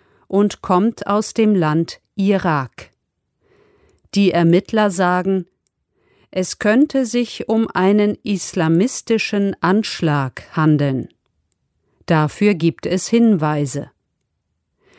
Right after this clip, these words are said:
Der Mann hat aber auch psychische Probleme.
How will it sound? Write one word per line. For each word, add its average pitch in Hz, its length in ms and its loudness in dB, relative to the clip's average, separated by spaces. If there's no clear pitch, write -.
Der 190 140 4
Mann 196 360 2
hat 196 300 -4
aber 175 320 -2
auch 196 440 -4
psychische 165 800 -2
Probleme. 180 760 2